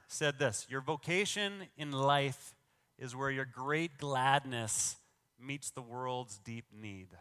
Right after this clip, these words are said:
Your vocation in life is where your great gladness meets the world's great, uh, world's deep need. And this actually has almost nothing to do with your job, with your,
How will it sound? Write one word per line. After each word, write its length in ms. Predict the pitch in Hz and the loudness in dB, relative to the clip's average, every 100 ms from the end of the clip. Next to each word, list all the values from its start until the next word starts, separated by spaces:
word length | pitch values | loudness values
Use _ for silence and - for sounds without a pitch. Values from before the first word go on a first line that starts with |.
| _ _ _ _ _ _ _ _ _ _ _ _ _ _ _ _ _ _ _ _ _ _ _ _ | _ _ _ _ _ _ _ _ _ _ _ _ _ _ _ _ _ _ _ _ _ _ _ _
Your 120 | 131 | -10
vocation 460 | 135 151 190 196 208 | -8 0 2 2 0
in 80 | 175 | 2
life 280 | 160 165 165 | 4 4 -2
is 120 | 139 | -4
where 140 | 151 | -2
your 140 | 147 135 | 0 0
great 260 | 139 165 | 0 0
gladness 520 | 147 143 147 143 131 | 2 6 6 4 -2
meets 180 | 139 135 | -10 -12
the 80 | 139 | -10
world's 340 | 123 135 139 | -6 -6 -6
great, 280 | 113 131 127 - _ _ - | -8 -8 -8 -10 _ _ -16
uh, 60 | 127 123 | -16 -14
world's 320 | 117 139 131 104 | -8 -6 -6 -8
deep 240 | 127 131 | -8 -8
need. 280 | 117 117 98 - _ _ _ _ _ _ _ _ - | -8 -8 -10 -14 _ _ _ _ _ _ _ _ -4
And 100 | 156 | -2
this 120 | 190 | 8
actually 300 | 214 202 202 | 8 8 8
has 220 | 175 139 - - _ | 6 6 -2 -18 _
almost 260 | 156 180 156 | -4 -2 0
nothing 400 | 160 190 - 196 | 6 6 6 -4
to 100 | 170 | -4
do 460 | 151 175 139 127 127 - _ _ _ | 0 2 2 -2 -6 -14 _ _ _
with 140 | 113 117 | -16 -14
your 80 | 107 | -4
job, 560 | 120 135 190 143 - - _ _ _ _ _ _ _ _ _ _ _ _ _ _ _ _ _ _ _ _ _ | 2 4 4 2 -6 -18 _ _ _ _ _ _ _ _ _ _ _ _ _ _ _ _ _ _ _ _ _
with 140 | 113 | -12
your, 320 | 117 110 95 | -6 -4 -6